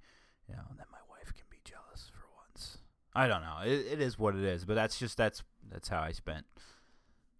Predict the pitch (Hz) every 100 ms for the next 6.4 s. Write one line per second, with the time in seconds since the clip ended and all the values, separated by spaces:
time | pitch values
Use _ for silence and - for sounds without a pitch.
0 | _ _ _ _ _ - - _ _ _
1 | _ - - 98 90 87 85 82 78 -
2 | - - - _ _ _ - - 104 87
3 | 82 82 80 82 80 85 80 78 90 139
4 | 120 123 104 - 107 101 87 80 71 71
5 | 67 85 110 - 92 98 107 104 98 101
6 | 101 104 78